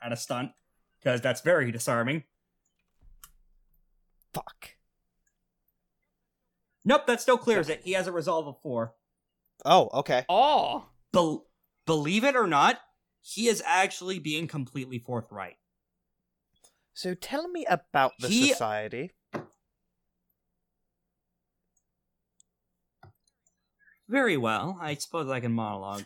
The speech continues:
Speaker 1: for a little about
Speaker 2: Like,
Speaker 1: that.
Speaker 2: is it, like, a society that would be in a different dimension, or would you be involving this,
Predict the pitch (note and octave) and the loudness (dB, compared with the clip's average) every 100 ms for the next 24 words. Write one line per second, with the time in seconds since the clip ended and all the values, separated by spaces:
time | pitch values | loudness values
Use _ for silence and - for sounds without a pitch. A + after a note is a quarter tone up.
0 | - G#2+ G2+ G#2 - G#2+ G#2 F#3 G3 F#3 | -14 -14 -14 -16 -16 -14 -6 0 0 0
1 | A#2+ - - F#3+ F3+ F#3+ F3 - - - | -8 -12 -6 -4 0 -2 -2 -8 -10 -14
2 | _ _ - E3 D#3+ D3 - - _ _ | _ _ -18 -8 -6 -6 -10 -20 _ _
3 | _ _ _ _ - D#3+ E3+ - E3+ F3 | _ _ _ _ -6 -4 -4 0 4 4
4 | E3 D#3+ D#3 C3+ C#3 C3 B2 - C#3 B2 | 2 0 -4 -2 0 0 -2 -8 -8 -6
5 | C#3 C3+ B2+ B2 C3 B2+ A#2+ A2 A#2 G3 | -6 -4 -6 -6 -12 -12 -10 -8 -4 -4
6 | A3 - A3+ A3 B2+ B2 A#2+ B2 B2+ C3 | -4 -8 -10 -10 -2 -2 -2 -10 -10 -10
7 | B2 A#2+ - - A#2+ A2 C3 B2+ A#2 A2+ | -10 -10 -12 -16 -16 -10 -6 -4 -6 -12
8 | G#2+ G2+ G#2+ A2 B2 - - - | -14 -18 -20 -12 -10 -10 -16 -18